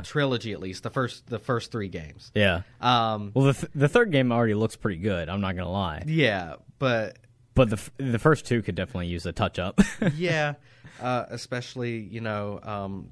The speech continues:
Speaker 1: the, the Mako and,
Speaker 2: Yeah.
Speaker 1: uh,
Speaker 2: Oh, God. It was so buggy.
Speaker 1: Yeah. Just,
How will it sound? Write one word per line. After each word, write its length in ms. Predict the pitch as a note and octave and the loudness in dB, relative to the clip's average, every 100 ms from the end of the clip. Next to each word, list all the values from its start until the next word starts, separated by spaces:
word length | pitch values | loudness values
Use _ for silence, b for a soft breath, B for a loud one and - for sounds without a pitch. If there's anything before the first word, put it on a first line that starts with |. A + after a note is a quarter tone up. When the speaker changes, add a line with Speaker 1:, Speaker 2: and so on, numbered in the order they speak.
| - | -8
Speaker 1:
the, 260 | G#2 F#2+ | -6 -6
the 80 | G2 | -8
Mako 680 | G2 A2 A2+ A2+ G#2+ G#2 A2+ A#2 - | -6 -6 -4 -4 -2 -4 -6 -12 -12
and, 580 | G#2+ G2+ G#2 G2+ G#2+ G#2+ | -8 -6 -6 -6 -4 4
Speaker 2:
Yeah. 340 | A#2 G2+ F2+ | 6 6 2
Speaker 1:
uh, 400 | A2+ G#2 G2+ G2+ A2 | -2 -4 -6 -8 -4
Speaker 2:
Oh, 260 | A2+ F#2 | -2 -2
God. 340 | - F#2 E2+ D#2+ | -2 -6 -6 -6
It 80 | A2+ | -2
was 160 | A2 - | 0 2
so 180 | A#2 G2+ | 2 2
buggy. 420 | E2+ E2 D#2+ D#2+ B B | 0 -2 -4 -8 B B
Speaker 1:
Yeah. 540 | B2+ B2 G#2+ G#2 G#2 A2 - - - B B B B B - - - - - | -2 0 0 -2 -4 -8 -16 -20 -20 B B B B B -20 -20 -20 -20 -16
Just, 520 | A#2+ D3 C3+ - - | -2 0 0 -4 -14